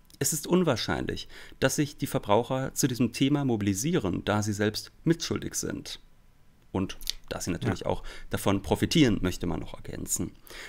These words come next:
Speaker 1: Die Enthüllungen Edward Snowdens, die sorgten ausnahmsweise mal dafür, dass die Verbraucher merkten, dass die Unternehmen gar nicht auf ihrer Seite stehen, sondern sie ausspähen.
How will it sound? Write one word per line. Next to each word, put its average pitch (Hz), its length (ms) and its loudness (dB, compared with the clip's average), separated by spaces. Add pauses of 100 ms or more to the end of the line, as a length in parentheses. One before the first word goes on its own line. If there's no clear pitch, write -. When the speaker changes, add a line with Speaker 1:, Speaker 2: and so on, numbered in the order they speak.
(140)
Speaker 1:
Die 120 280 4
Enthüllungen 156 580 2
Edward - 260 -4
Snowdens, - 520 -2
die - 240 -6
sorgten 117 760 0 (260)
ausnahmsweise 117 800 4
mal 82 200 0
dafür, 90 420 0
dass - 140 -12
die - 80 -8
Verbraucher - 440 -4
merkten, 87 540 -4 (260)
dass 101 140 -2
die - 100 -2
Unternehmen 95 480 0
gar 92 160 -2
nicht 95 160 -4
auf - 100 -14
ihrer 123 300 0
Seite 90 260 -2
stehen, 101 300 2
sondern 92 260 2
sie - 140 -4
ausspähen. 92 560 2